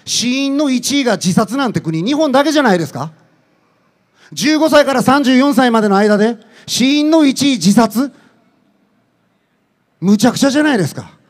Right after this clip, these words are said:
壊れてんですよ、もうこの国は。生産性で物事が語られるならば、その先にやってくる社会は何か。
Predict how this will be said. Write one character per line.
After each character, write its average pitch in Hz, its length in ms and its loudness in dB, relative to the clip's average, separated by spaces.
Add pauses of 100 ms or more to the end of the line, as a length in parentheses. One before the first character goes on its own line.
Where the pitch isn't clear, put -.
(240)
壊 302 260 6
れ 302 100 6
て 311 140 2
ん 302 40 0
で 294 100 4
す 202 100 0
よ、 220 80 4
も 190 140 2
う 180 40 -4
こ 190 120 0
の 190 80 -2
国 190 180 0
は。 175 200 -2 (1400)
生 294 300 2
産 311 180 2
性 311 180 2
で 311 80 2
物 294 200 4
事 294 120 2
が 247 120 2 (120)
語 226 100 2
ら 220 100 2
れ 220 80 2
る 214 60 -4
な 202 120 0
ら 147 100 -4
ば、 104 260 -10 (500)
そ 254 160 -2
の 277 80 0
先 254 200 2
に 254 80 -2
や 254 100 0
っ 262 40 -16
て 269 100 0
く 226 80 -4
る 202 80 0
社 202 140 2
会 196 160 0
は 160 80 0
何 160 220 -2
か。 - 180 -12